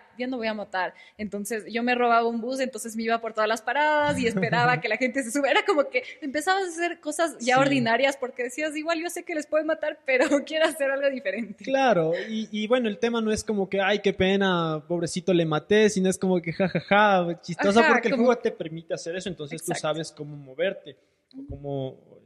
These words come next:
Speaker 2: eh, llevar el juego. Pero a la final es... Eh, tú sabes que es por divertirte y no es un tema, eh, tan, o sea, como, eh, como que estás mal o, o, o algo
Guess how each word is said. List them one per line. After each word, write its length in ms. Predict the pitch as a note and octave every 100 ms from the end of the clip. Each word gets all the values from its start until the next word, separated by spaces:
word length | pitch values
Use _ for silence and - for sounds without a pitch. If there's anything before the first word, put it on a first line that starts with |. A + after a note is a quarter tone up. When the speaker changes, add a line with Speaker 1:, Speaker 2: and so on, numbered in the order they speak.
| _ D3
Speaker 2:
eh, 240 | C#3+ C#3 -
llevar 320 | C#3 D3+ E3+
el 120 | D3+
juego. 240 | - D3 C3+
Pero 340 | D#3 D#3 D#3 - _ -
a 60 |
la 80 | F3+
final 260 | G3 G3+ G#3+
es... 260 | G#3+ G#3+ - _ _ -
Eh, 200 | D#3+ D#3
tú 80 | -
sabes 300 | E3+ F3+ F#3
que 120 | -
es 120 | E3 -
por 180 | F3
divertirte 720 | E3+ G3 G3+ G3 F#3 E3 F#3 D#3+
y 80 |
no 160 | D#3 D#3
es 100 | D3+
un 140 | E3
tema, 540 | D#3+ D#3 E3 E3+ D#3+ C3 _ _ -
eh, 260 | D3+ C#3+ C#3+
tan, 460 | D#3 D#3 E3 E3 D#3 C#3+ C#3 - - D3
o 40 |
sea, 240 | D3 D#3+ D#3
como, 540 | D3+ D3 D3 - D#3 _ _ _ _ _ _ _
eh, 220 | C3+ E3 E3+
como 220 | D#3+ D#3
que 160 | E3
estás 300 | D#3+ - F3+
mal 340 | E3+ F3+ F#3+ E3
o, 80 | D3+
o, 180 | D3 D3
o 120 | D#3
algo 140 | F3